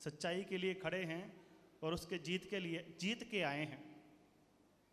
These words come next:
और उसमें बहुत लोगों ने उनका साथ भी दिया है। और यही होता है, जब हम सत्य के लिए खड़े होते हैं,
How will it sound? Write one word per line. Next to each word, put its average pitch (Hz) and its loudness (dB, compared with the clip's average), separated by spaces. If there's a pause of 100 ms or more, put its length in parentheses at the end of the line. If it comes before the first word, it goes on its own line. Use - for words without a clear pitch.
(120)
और 160 4
उसमें 202 0
बहुत 180 6
लोगों 202 4
ने 196 2
उनका 196 2
साथ 170 2
भी 175 -4
दिया 135 -2
है। 123 -6 (920)
और 147 0
यही 170 4
होता 185 4
है, 175 6
जब 170 4
हम 165 2 (200)
सत्य 226 6
के 262 6
लिए 226 4
खड़े 208 4
होते 185 2
हैं, 190 -2